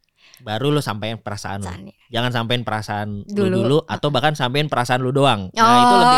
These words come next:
Speaker 2: iya,
Speaker 1: parah.
Speaker 2: iya, iya, iya, bener,
Speaker 1: Dan
Speaker 2: bener,
Speaker 1: lebih sering
Speaker 2: bener.
Speaker 1: terjadi, kayak lu nyampein perasaan lu doang.
Speaker 2: Iya, iya, iya.
Speaker 1: Ya, nggak penting perasaan lu.
Speaker 2: Oke.
Speaker 1: Eh, harus jalan nih,
Speaker 2: Iya,
Speaker 1: gitu.
Speaker 2: benar, benar, benar.
Speaker 1: Bisnisnya harus jalan, kerjaan lu harus kelar,
Speaker 2: Mm, mm,
Speaker 1: eh,
Speaker 2: mm.
Speaker 1: deadline lu harus ini, lu
Speaker 2: Mm,
Speaker 1: harus
Speaker 2: mm.
Speaker 1: lulus. Perasaan lu nggak penting.
Speaker 2: Mm, mm.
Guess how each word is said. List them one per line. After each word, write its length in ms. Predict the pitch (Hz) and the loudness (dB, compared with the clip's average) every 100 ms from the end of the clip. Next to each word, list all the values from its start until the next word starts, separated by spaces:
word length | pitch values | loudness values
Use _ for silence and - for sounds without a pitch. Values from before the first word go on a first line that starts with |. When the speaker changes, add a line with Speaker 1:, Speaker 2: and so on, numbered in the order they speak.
| 262 | 6
Speaker 2:
iya, 160 | - | 6
Speaker 1:
parah. 20 | 320 | 6
Speaker 2:
iya, 280 | 370 330 302 | 6 6 6
iya, 120 | 285 262 | 4 4
iya, 120 | 247 | 2
bener, 220 | 247 240 | 0 0
Speaker 1:
Dan 80 | 226 | 0
Speaker 2:
bener, 100 | 139 | 2
Speaker 1:
lebih 120 | 139 | 2
sering 200 | 139 147 | 2 2
Speaker 2:
bener. 100 | 135 131 | 2 2
Speaker 1:
terjadi, 300 | 135 143 120 | 2 2 0
kayak 220 | 113 110 117 | -2 -2 0
lu 100 | 160 | 0
nyampein 340 | 135 127 156 | 0 -2 -2
perasaan 340 | 117 113 110 | -2 -4 -4
lu 120 | 107 107 | -4 -4
doang. 280 | 117 101 | -4 -4
Speaker 2:
Iya, 200 | 95 185 180 | -8 -10 -8
iya, 240 | 170 170 | -10 -12
iya. 180 | 165 165 | -12 -10
Speaker 1:
Ya, 100 | 98 | -10
nggak 140 | 92 90 | -8 -8
penting 380 | 139 185 156 139 | -8 -8 -8 -6
perasaan 360 | 110 107 120 | -6 -6 -6
lu. 140 | 147 120 | -6 -6
Speaker 2:
Oke. 840 | 202 196 185 175 _ 175 175 190 | -8 -10 -12 -16 _ -18 -18 -16
Speaker 1:
Eh, 200 | - 101 | -14 -8
harus 220 | 98 110 113 | -6 -6 -6
jalan 340 | 123 156 185 | -4 -2 -2
nih, 180 | 170 165 156 | -2 -4 -4
Speaker 2:
Iya, 160 | 180 - | -8 -10
Speaker 1:
gitu. 100 | - | -10
Speaker 2:
benar, 180 | 202 - | -14 -14
benar, 260 | - - - | -16 -20 -20
benar. 220 | - - | -20 -16
Speaker 1:
Bisnisnya 240 | 95 101 98 | -12 -8 -8
harus 180 | 98 | -8
jalan, 400 | 95 117 135 139 123 | -6 -4 -2 -2 -4
kerjaan 300 | 104 101 101 | -8 -6 -6
lu 100 | 95 | -6
harus 200 | 98 - | -6 -8
kelar, 460 | 139 143 139 131 | -4 -2 -2 -2
Speaker 2:
Mm, 100 | 123 190 | -6 -10
mm, 240 | 180 185 | -10 -12
Speaker 1:
eh, 140 | 131 92 | -10 -10
Speaker 2:
mm. 100 | 101 | -10
Speaker 1:
deadline 460 | 101 95 101 98 | -10 -8 -8 -8
lu 160 | 101 101 | -6 -6
harus 260 | 98 98 113 | -8 -10 -10
ini, 200 | 143 147 | -8 -4
lu 100 | 127 | -2
Speaker 2:
Mm, 80 | 110 | 0
Speaker 1:
harus 160 | 101 95 | -2 -2
Speaker 2:
mm. 60 | |
Speaker 1:
lulus. 360 | 156 156 151 147 - _ _ _ _ | 0 2 0 -2 -12 _ _ _ _
Perasaan 260 | 127 156 | -8 -6
lu 120 | 175 170 | -4 -4
nggak 160 | 135 | -6
penting. 260 | 185 160 160 | -8 -10 -8
Speaker 2:
Mm, 120 | 214 | -8
mm. 220 | 202 190 | -8 -10